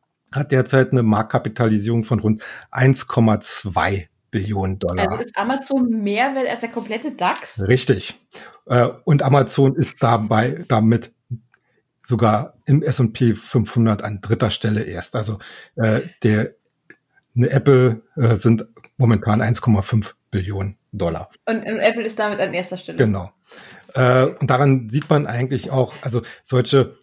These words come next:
Speaker 1: relativ offenen Indizes, wie es halt der S und P fünfhundert auch darstellt,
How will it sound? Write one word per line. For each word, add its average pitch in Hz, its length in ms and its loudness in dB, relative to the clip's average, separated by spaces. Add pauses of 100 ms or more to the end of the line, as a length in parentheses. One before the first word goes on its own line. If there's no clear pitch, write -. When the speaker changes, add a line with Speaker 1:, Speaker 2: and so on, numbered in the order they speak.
(120)
Speaker 1:
relativ 131 460 0
offenen 151 680 0
Indizes, 147 800 0
wie 131 80 -4
es 120 160 -4
halt 117 180 2
der 113 140 2
S 117 140 -4
und 113 100 -2
P 117 120 -4
fünfhundert 139 500 0
auch 120 160 -6
darstellt, 110 540 -4